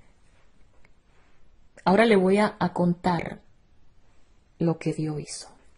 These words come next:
que muchos ya lo saben, antes de lanzarme al ministerio. Pero claro, esto es un pedacito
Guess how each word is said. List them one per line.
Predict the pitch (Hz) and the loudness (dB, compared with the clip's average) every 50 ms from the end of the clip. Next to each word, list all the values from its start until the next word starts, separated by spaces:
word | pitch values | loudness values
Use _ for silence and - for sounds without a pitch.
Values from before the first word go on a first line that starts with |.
| _ - _ _ - - - | _ -20 _ _ -20 -20 -10
que | - 175 | -6 -6
muchos | 160 160 160 160 - 175 - - - - - _ - - - - _ - - - - - - _ _ - - - - - | -4 -4 -4 -6 -6 -8 -8 -8 -12 -20 -20 _ -20 -20 -20 -20 _ -20 -20 -20 -20 -20 -20 _ _ -20 -20 -20 -10 -4
ya | 165 170 156 | -2 0 0
lo | 151 156 | -2 -2
saben, | 160 - - 160 151 147 - 156 156 165 - - - - - _ _ - _ _ - - _ - - | -6 -6 -8 -8 -8 -10 -14 -16 -18 -18 -18 -20 -20 -20 -20 _ _ -20 _ _ -20 -20 _ -10 -6
antes | 170 160 160 160 165 156 | -4 -4 -2 -2 -2 -4
de | 160 | -4
lanzarme | 151 151 147 156 165 - - 160 160 170 170 160 | -4 -6 -6 -8 -8 -8 -8 -8 -6 -6 -6 -4
al | 160 | -4
ministerio. | 165 160 165 170 - - 160 156 156 165 165 - - - - - - - - - - - - - - _ - | -4 -4 -4 -4 -6 -6 -8 -8 -8 -10 -12 -14 -20 -20 -20 -20 -20 -20 -20 -20 -20 -20 -20 -20 -20 _ 0
Pero | - 175 175 165 | 4 4 4 6
claro, | - 180 175 160 151 151 147 147 | 6 4 4 4 2 0 -2 -4
esto | - 165 165 - 175 | -2 -2 -2 0 0
es | 180 | 0
un | 196 196 | 0 0
pedacito | - 156 139 135 - - - 165 151 156 - | -2 -6 -8 -6 -6 -4 -2 -2 -4 -4 -6